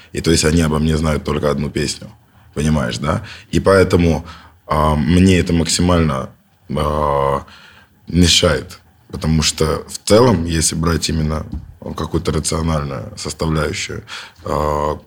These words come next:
каждого творца, неважно, будь то музыкант, художник, все равно у него есть какая-то мысль, которую он пытается сказать. И не вижу смысла <laughs> говорить ее тому, кто ее, ну, даже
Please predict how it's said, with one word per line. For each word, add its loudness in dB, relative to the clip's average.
каждого -2
творца, 0
неважно, 0
будь -8
то -6
музыкант, -2
художник, -4
все -6
равно 4
у -6
него 4
есть 2
какая-то 0
мысль, 0
которую -4
он -2
пытается -4
сказать. -6
И 4
не 4
вижу 6
смысла 4
<laughs> 4
говорить 4
ее 4
тому, 4
кто -2
ее, 4
ну, 2
даже 2